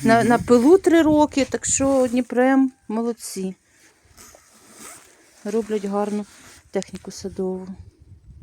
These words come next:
Speaker 1: Ще разочок про наші камери. Це було саме правильне рішення. Більше ніхто в нас не лазить.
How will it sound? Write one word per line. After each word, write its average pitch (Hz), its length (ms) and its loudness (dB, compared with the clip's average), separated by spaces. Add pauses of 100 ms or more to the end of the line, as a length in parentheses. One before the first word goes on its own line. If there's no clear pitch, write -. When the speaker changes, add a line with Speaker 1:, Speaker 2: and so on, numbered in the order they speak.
(1400)
Speaker 1:
Ще 208 200 -4
разочок 196 560 -8
про 202 140 -8
наші 196 320 -10
камери. 185 640 -10 (560)
Це 214 120 -12
було 190 380 -8
саме 190 320 -10
правильне 180 600 -6
рішення. 233 580 -10
Більше 196 400 -10
ніхто 180 420 -10
в 180 60 -10
нас 175 260 -12
не 175 100 -12
лазить. 247 520 -10